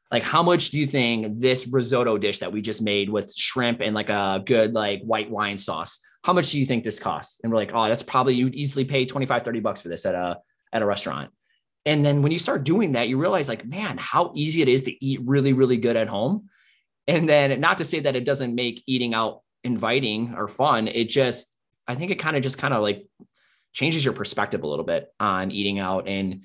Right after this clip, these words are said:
you realize, like, wow, like, eating in can be really, really tasty. And I think sometimes people tend not to eat in because they think the most tasty stuff is going out, and that we can't make tasty things inside our house.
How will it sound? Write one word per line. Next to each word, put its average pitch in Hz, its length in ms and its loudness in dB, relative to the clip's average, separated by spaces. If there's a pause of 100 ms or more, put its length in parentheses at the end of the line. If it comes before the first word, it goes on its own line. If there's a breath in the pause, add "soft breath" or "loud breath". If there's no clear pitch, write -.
(120)
you 110 140 0
realize, 104 480 2
like, 92 200 -6
wow, 104 260 0
like, 95 200 -6
eating 117 360 0
in 107 340 -4
can 104 300 -4
be 104 160 -4
really, 98 440 0
really 95 540 -2 (540 soft breath)
tasty. 165 680 -2
And 117 180 0
I 110 100 0
think 117 160 -2
sometimes 120 360 -2
people 110 400 -6
tend 110 240 -2
not 107 200 -2
to 104 80 -8
eat 120 180 0
in 117 140 0
because 101 260 -4
they 98 100 -2
think 101 240 -6
the 104 60 -2
most 101 240 -2
tasty 107 320 -6
stuff 107 300 -2
is 95 220 -4
going 92 320 -6
out, 104 280 0 (560 soft breath)
and 117 80 0
that 110 120 0
we 107 100 -2
can't 107 260 -4
make 98 180 -4
tasty 127 300 -2
things 143 380 0
inside 110 300 -2
our 104 80 -2
house. 110 360 0